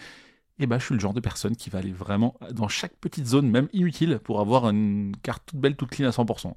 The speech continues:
Et j'y arriverai, avec grand plaisir. On revient cette fois-ci à la P S quatre avec Cat Quest, que, que donc, voilà, c'est une quête avec des chats, hein, clairement, un action R P G,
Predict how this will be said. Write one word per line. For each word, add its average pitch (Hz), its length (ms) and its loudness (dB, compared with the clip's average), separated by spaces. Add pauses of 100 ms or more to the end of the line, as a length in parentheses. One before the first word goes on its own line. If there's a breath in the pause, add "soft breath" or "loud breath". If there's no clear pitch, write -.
(100)
Et 139 80 0
j'y 160 100 2
arriverai, 107 240 0 (100)
avec 107 220 0
grand 143 140 -4
plaisir. 92 240 -6 (880 loud breath)
On 117 100 2
revient 127 260 4
cette - 120 -12
fois-ci 139 480 -4
à 113 100 -2
la 87 100 -4
P - 200 -4
S - 220 -2
quatre - 460 -8
avec 120 480 -6
Cat 170 120 -2
Quest, - 500 -6 (100)
que, 98 680 -6
que - 120 -12
donc, 95 100 -8
voilà, 101 140 0
c'est - 120 -8
une 95 100 -6
quête - 200 -2
avec 95 160 -2
des 95 80 -8
chats, - 320 -8
hein, 107 220 -6
clairement, 101 320 0
un 104 80 0
action 104 260 -2
R 110 80 -2
P 117 120 0
G, 113 200 0